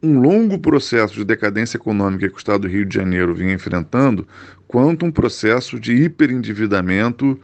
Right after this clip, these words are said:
eh, desenvolvido ao longo dos governos de Sérgio Cabral e Pezão. Eh, o regime de recuperação fiscal não ajuda a enfrentar nenhum desses dois problemas e impõe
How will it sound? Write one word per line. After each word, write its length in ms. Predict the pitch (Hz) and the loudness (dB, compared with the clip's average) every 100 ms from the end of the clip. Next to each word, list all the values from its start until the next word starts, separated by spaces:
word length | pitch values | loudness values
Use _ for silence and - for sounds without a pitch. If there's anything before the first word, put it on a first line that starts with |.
| - - - - | -20 -20 -20 -4
eh, 260 | 107 104 101 | 2 2 2
desenvolvido 760 | 95 117 117 104 92 107 113 | 0 0 2 2 4 2 4
ao 60 | 117 | 2
longo 320 | 101 110 110 | 2 -2 -4
dos 140 | 113 | -4
governos 560 | 117 92 92 104 110 98 | 0 0 2 0 -2 -4
de 0 | |
Sérgio 360 | - 101 104 | -2 0 0
Cabral 560 | - 101 90 90 98 117 160 _ _ _ _ | -2 -2 0 2 0 -2 -6 _ _ _ _
e 80 | - | -10
Pezão. 560 | 107 143 147 101 90 85 - _ _ _ _ - | -2 0 0 0 -4 -6 -14 _ _ _ _ -8
Eh, 120 | 95 | -6
o 20 | |
regime 380 | 95 101 107 117 | 0 0 0 0
de 100 | 110 | -2
recuperação 500 | 110 107 104 - 113 | -2 0 -2 -2 -10
fiscal 480 | - - 101 107 113 | -10 -10 -2 -2 0
não 280 | 117 151 | 2 2
ajuda 320 | 139 104 101 101 | 2 2 0 0
a 40 | |
enfrentar 440 | 95 104 92 104 | -4 -6 -4 -2
nenhum 360 | 101 117 147 202 | 0 2 2 4
desses 280 | 156 120 104 | 2 -2 -2
dois 220 | 104 101 | -2 -2
problemas 720 | - 95 90 101 127 147 - - - - | -2 -2 0 0 0 -2 -8 -20 -20 -10
e 120 | - | 0
impõe 600 | 165 180 - 123 139 160 | 2 0 0 2 2 0